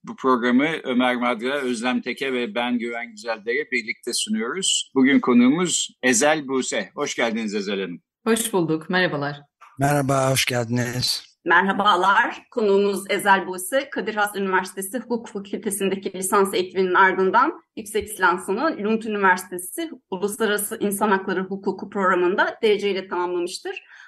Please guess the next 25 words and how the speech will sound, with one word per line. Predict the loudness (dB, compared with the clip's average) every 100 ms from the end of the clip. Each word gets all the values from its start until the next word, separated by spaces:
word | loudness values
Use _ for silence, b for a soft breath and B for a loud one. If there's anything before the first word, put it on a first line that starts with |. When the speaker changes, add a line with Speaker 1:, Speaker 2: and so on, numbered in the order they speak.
| B
Speaker 4:
Halihazırda | 4 4 4 2 0 -2 -4
Koç | -6 -6
Üniversitesi'nde | 0 2 2 0 -10 -8 -4 -2 -2
kamu | 0 2
hukuk | 0 -2 -6 -4
alanında | 0 2 4 2 2
doktor | 0 -4 -4
araştırmalarını | 0 2 2 0 -4 -2 0 -2
sürdürmektedir. | -6 -8 -4 0 0 0 -2 -2 -8 _ b b _
Araştırma | 4 4 2 0 2 4
alanları | 4 4 2 0
arasında | -2 -4 -6 -2 2 2
insan | 0 -2 0 0
hakları | 0 -4 -6
hukuku, | -8 -4 -4 -2 -4 -6 _ -10
hukuk | -6 -6 -4
teorisi, | -2 0 -2 -4 -2 -2 -4
hukuk | -10 -6 0
felsefesi | 0 0 -8 -8 -8 -10 -12 b _
ve | -6
toplumsal | -4 -4 -4 0 0 0
cinsiyet | 0 -2 -4 -8 -10
çalışmaları | -8 -8 -4 -4 -2 0
yer | 2 4
almaktadır. | 4 4 0 -6 -10 -12